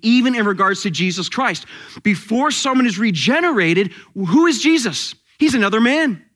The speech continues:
He's a good teacher. He's an earthly Messiah. So many in our world walk around and say, "Hey, what do you think about Jesus?" And they'd say, "Oh, he's a, he's a really good teacher. Uh, he's a doer of good," you know, kind of Gandhi, that kind of thing, you know?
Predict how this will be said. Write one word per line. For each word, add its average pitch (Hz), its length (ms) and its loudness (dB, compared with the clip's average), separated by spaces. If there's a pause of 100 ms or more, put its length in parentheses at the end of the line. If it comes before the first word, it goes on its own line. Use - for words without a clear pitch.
(360)
He's 277 200 2
a 269 60 0
good 196 240 -2
teacher. 285 600 0 (300)
He's 285 220 2
an 294 200 0
earthly 254 340 0
Messiah. 285 680 0 (400)
So - 560 0
many 349 260 2
in 339 80 2
our 302 160 0
world 254 300 -2
walk 233 200 0
around 233 140 0
and 202 60 -2
say, 208 120 0
"Hey, 220 140 2
what 214 80 2
do 240 60 0
you - 20 0
think 240 100 2
about 220 100 0
Jesus?" 185 520 -2
And 175 80 -4
they'd 180 120 0
say, 185 180 -4
"Oh, 254 140 -4
he's 165 140 -4
a, 143 120 -2
he's 156 200 -4
a 127 120 -6
really 170 240 -4
good 160 140 -4
teacher. 117 360 -8 (540)
Uh, 120 180 -4
he's 139 220 -2
a 143 40 -4
doer 170 300 2
of 147 140 -4
good," 120 260 -6
you 127 80 -4
know, 120 100 -6
kind 165 160 -6
of 151 60 -6
Gandhi, 139 440 -2
that 131 120 -4
kind 135 160 -8
of 110 60 -10
thing, 90 180 -12
you 120 60 -4
know? 127 180 -4